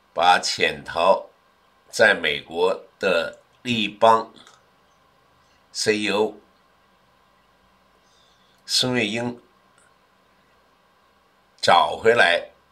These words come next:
所有的答案就迎刃而解了。邱亚夫通过隐瞒国资背景，取得美国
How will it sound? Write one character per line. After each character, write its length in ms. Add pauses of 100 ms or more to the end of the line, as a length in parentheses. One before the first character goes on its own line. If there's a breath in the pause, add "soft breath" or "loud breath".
(520)
所 280
有 200
的 80
答 280
案 280
就 240
迎 280
刃 300
而 180
解 300
了。 160 (1800 soft breath)
邱 160
亚 120
夫 180
通 320
过 320 (440)
隐 160
瞒 280
国 180
资 160
背 240
景， 180 (400)
取 280
得 200
美 260
国 420